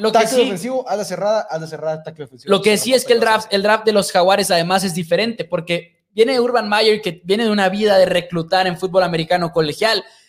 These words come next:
Speaker 1: y por ahí estaba leyendo un artículo que hablaba de que cómo Urban Meyer ha tenido que estar aprendiendo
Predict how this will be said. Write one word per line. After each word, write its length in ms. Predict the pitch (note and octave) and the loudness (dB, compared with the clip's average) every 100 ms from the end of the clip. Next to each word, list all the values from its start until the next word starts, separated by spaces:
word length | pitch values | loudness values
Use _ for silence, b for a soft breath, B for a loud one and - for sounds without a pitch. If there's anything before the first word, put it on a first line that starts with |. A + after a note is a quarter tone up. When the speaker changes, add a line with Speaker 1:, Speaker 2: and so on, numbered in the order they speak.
| b | b
Speaker 1:
y 120 | F3+ | -4
por 160 | E3 F3+ | 2 2
ahí 120 | G3 | 4
estaba 300 | A3 A3 G#3+ | 2 2 2
leyendo 260 | G3+ G3+ G3+ | 0 -2 -4
un 60 | |
artículo 440 | F#3+ G3 G3 F3+ F3 | -6 -6 -14 -12 -6
que 80 | E3+ | -4
hablaba 360 | F3+ F#3+ G3 | 0 4 4
de 160 | F#3 F#3 | 4 0
que 100 | - | -6
cómo 260 | G3 G3 | -4 -2
Urban 220 | G3 F#3 F3+ | -2 -2 -2
Meyer 220 | F3+ F3 | 0 0
ha 100 | F3 | -2
tenido 240 | F3+ F3 | -6 -10
que 60 | E3+ | -6
estar 180 | E3+ F3+ | -2 -2
aprendiendo 840 | - D#3 D#3 E3 F3 E3+ D#3+ - | -2 -8 -4 -2 0 2 0 -4